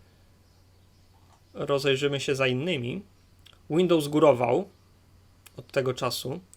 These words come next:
Zwróćmy jeszcze uwagę, że od początku dwa tysiące trzynastego roku były dopiero liczone statystyki. Wcześniej nie było. Nie wiem dlaczego.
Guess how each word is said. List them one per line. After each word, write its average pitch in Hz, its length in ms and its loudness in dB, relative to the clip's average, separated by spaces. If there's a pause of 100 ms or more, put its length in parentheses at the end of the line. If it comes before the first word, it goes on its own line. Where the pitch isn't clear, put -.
(340)
Zwróćmy 151 500 -2
jeszcze 160 180 -2
uwagę, 156 380 0
że 143 280 -2
od 160 280 0 (920)
początku 160 600 -4
dwa 151 160 -2
tysiące 156 360 -6
trzynastego 147 560 -4
roku 147 240 -2
były 147 180 0
dopiero 139 420 -2 (380)
liczone 147 340 -4
statystyki. - 840 -4 (400)
Wcześniej 143 400 -6
nie 143 140 -2
było. 160 380 0 (1080)
Nie 139 120 -2
wiem 123 160 -2
dlaczego. 123 500 -6